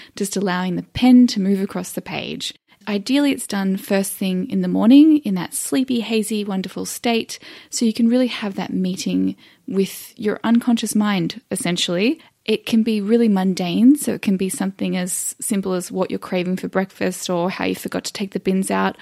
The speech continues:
or you might have this huge life epiphany in those pages. You kind of don't know what you're gonna get each day, but the idea is to be meeting yourself. And the reason why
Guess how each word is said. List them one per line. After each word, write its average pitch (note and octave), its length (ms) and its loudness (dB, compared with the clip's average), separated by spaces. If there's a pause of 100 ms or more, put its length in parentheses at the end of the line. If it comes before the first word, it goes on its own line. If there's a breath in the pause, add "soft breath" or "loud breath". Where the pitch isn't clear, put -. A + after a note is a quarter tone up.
(260 loud breath)
or B3+ 100 4
you B3+ 80 10
might C#4+ 180 6
have C#4 200 -2
this C#4 160 -6
huge G#3+ 600 -6 (380 soft breath)
life F#3+ 560 -6
epiphany A#3 580 -2
in G#3 120 0
those F3 180 -4
pages. - 640 -6 (360 soft breath)
You C4+ 80 0
kind G4 180 -6
of F4 80 -6
don't D4 140 6
know C4 120 0
what A#3 160 -2
you're G#3 80 -2
gonna F#3+ 180 -2
get - 380 -2
each - 260 -4
day, E3 200 -2
but - 120 -8
the A3 140 -2
idea G#3 280 0
is G3 140 -4
to - 100 -6
be F#3+ 120 -2
meeting F#3 340 -2
yourself. - 480 -8 (480)
And B3 300 6
the C4+ 80 4
reason D4 320 6
why A3+ 420 4